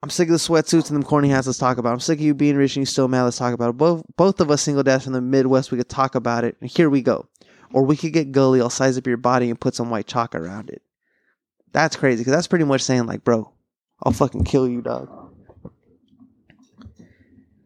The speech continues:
And, you know, people wanted to have an issue with him. People say that, "Oh, yeah, Eminem's the goat." Eminem, agreed. One of 'em. One of 'em.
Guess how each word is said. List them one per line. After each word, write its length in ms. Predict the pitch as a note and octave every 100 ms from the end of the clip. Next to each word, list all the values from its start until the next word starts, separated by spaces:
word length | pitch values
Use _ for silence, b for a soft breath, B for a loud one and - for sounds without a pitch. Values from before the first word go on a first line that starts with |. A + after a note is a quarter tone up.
| _ _ _ _ _ -
And, 140 | D3
you 80 | D3
know, 140 | C#3+ -
people 300 | - D3+ D3
wanted 240 | C#3+ C#3
to 80 | C3+
have 160 | C#3
an 80 | C3
issue 220 | C3+ C3+ B2+
with 100 | B2+
him. 380 | D3+ D#3 D3 - _ _ _ _
People 220 | - C#3+ C3+
say 200 | C#3 C3
that, 160 | B2+
"Oh, 160 | - E3+
yeah, 220 | F3 F3+
Eminem's 400 | D#3 E3 E3+ D#3+
the 80 | D3
goat." 360 | C#3 D#3 E3 - _ _
Eminem, 380 | - D#3 D#3 A1+ - _ -
agreed. 580 | D3 D#3+ A3 E3 - _ -
One 240 | C3 F#3
of 120 | E3
'em. 140 | D#3 E3 _ _ _ _ _ _ _ _ _ _ _ -
One 220 | D3 F3
of 120 | D3
'em. 180 | D3